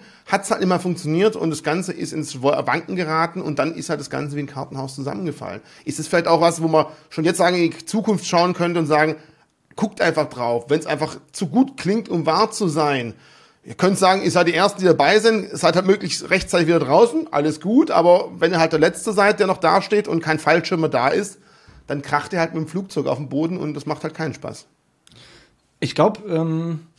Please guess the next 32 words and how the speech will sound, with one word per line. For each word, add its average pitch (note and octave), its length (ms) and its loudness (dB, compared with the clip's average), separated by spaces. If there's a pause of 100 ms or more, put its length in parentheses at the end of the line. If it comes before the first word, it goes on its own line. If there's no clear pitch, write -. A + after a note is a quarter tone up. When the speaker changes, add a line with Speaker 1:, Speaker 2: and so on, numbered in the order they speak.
(260)
Speaker 2:
der C#3+ 200 0
Fall E3 260 -2
jetzt - 360 -8
Celsius F3 640 -2 (240)
als C#3 200 -8
ein D#3+ 180 -4
Beispiel D#3+ 420 -4
für D#3+ 180 -6
viele G3+ 320 0
Pleiten. B2+ 440 -4
Also C#3 240 -4
wir D3 140 2
Speaker 1:
Ja. E3+ 240 -6
Speaker 2:
ende-, D3 260 0
erwähnen E3 240 2
jetzt F#3 180 0
drei F3 200 0
große. D#3+ 440 -2
In C#3 80 -2
der C3+ 120 -2
Zwischenzeit E3 500 -4
sind E3+ 80 -6
natürlich D#3+ 260 -6
noch D3 220 -4 (300)
Hedgefonds F3+ 580 -4
untergegangen, D#3+ 680 -2 (100)
kleinere E3 340 0
Anbieter, D#3+ 460 -2
Börsen, D#3+ 340 -2
die D3+ 80 -2
geschlossen D#3 440 -6
haben. D3+ 280 -4